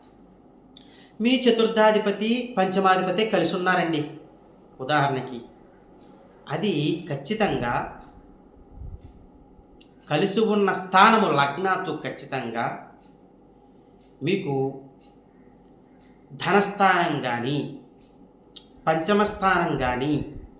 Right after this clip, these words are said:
భాగ్యస్థానం గాని, లాభస్థానం గాని అయ్యుండాలి. ఏమవ్వాలండి? ధన, పంచమ,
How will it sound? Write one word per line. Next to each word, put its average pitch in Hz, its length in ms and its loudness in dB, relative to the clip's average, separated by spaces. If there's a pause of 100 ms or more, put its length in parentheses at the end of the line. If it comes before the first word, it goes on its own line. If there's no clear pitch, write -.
(120)
భాగ్యస్థానం 190 1080 2 (100)
గాని, 135 340 0 (540)
లాభస్థానం 175 960 6
గాని 139 240 0
అయ్యుండాలి. 131 800 -4 (920)
ఏమవ్వాలండి? 143 680 0 (760)
ధన, 185 240 4 (200)
పంచమ, 196 500 4